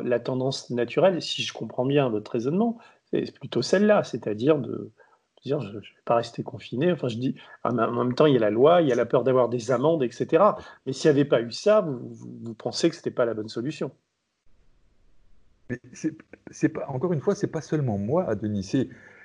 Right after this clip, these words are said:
Speaker 2: je répète, des infectiologues de renom.
Speaker 1: Oui.
Speaker 2: Euh, je, je rappelle, Raoult, c'est quand même pas le premier infectiologue venu. Enfin, je veux
Speaker 1: Oui.
Speaker 2: dire, euh, j'ai
Speaker 1: Mais il y a
Speaker 2: encore
Speaker 1: pas
Speaker 2: lu
Speaker 1: il y a pas que lui, hein, mais,
Speaker 2: Et puis,
Speaker 1: effectivement.
Speaker 2: puis encore, Gentilini, euh,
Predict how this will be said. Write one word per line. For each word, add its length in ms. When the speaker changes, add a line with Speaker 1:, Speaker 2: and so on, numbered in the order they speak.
Speaker 2:
je 160
répète, 600
des 260
infectiologues 760
de 140
renom. 760
Speaker 1:
Oui. 100
Speaker 2:
Euh, 240
je, 140
je 160
rappelle, 400
Raoult, 340
c'est 180
quand 140
même 180
pas 120
le 160
premier 360
infectiologue 580
venu. 420
Enfin, 340
je 60
veux 60
Speaker 1:
Oui. 40
Speaker 2:
dire, 240
euh, 240
j'ai 120
Speaker 1:
Mais 40
il 40
y 40
a 40
Speaker 2:
encore 80
Speaker 1:
pas 60
Speaker 2:
lu 140
Speaker 1:
il 20
y 40
a 20
pas 140
que 100
lui, 200
hein, 140
mais, 100
Speaker 2:
Et 360
puis, 80
Speaker 1:
effectivement. 460
Speaker 2:
puis 120
encore, 240
Gentilini, 920
euh, 380